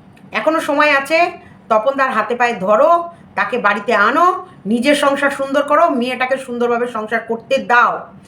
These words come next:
এই রকম অসভ্য, নোংরা, ইতর মহিলা আমি এই আজীবনে ওয়াইটিতে দেখিনি। মানে, এত ইতরপানা মহিলা,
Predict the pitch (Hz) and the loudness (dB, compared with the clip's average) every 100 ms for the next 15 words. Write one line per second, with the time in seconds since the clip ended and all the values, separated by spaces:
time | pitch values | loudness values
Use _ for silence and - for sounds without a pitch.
0 | - - 254 320 339 339 233 247 349 240 | -20 0 2 2 0 -2 -2 -2 -2 0
1 | 320 269 302 320 311 277 285 339 320 254 | 0 2 0 0 0 -2 -4 0 0 0
2 | 269 349 302 - - - - 214 269 262 | 0 2 2 0 -8 -18 -8 -4 -2 -4
3 | - 254 262 220 202 262 269 226 196 190 | -2 -2 0 -2 -4 -6 -6 -4 -4 -6
4 | 185 175 151 147 143 - - - - - | -10 -14 -14 -14 -14 -16 -20 -20 -20 -20
5 | - - 202 247 247 226 247 359 330 294 | -20 -8 -2 -2 -2 -4 -2 -2 -2 0
6 | 320 311 277 262 226 190 160 | -2 0 -2 -2 -2 -4 -8